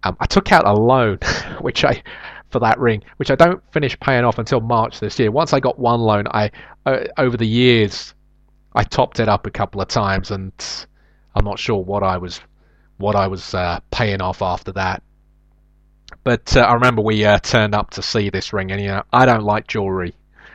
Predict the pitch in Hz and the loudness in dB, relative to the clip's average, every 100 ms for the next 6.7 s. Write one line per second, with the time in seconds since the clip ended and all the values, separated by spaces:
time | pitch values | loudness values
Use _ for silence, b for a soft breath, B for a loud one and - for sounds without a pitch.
0 | B - 95 95 98 98 95 92 90 90 | B -2 0 2 0 -4 -4 -4 -4 -6
1 | - 120 110 107 104 98 b b b b | -4 -2 0 0 0 -4 b b b b
2 | 85 85 95 90 - 90 87 87 87 90 | -4 -2 -2 -4 -6 -10 -8 -10 -6 -6
3 | 85 104 92 - 135 123 117 107 101 92 | -6 -6 -8 -6 -2 0 0 -2 -2 -2
4 | 104 98 95 101 92 92 98 107 104 104 | -4 -4 -4 -6 -6 -6 -8 -4 -2 -2
5 | - 98 98 98 90 90 107 107 98 98 | -2 -4 -4 -6 -8 -4 -2 -2 -4 -4
6 | 98 95 98 110 110 - | -4 -6 -6 -6 -6 -6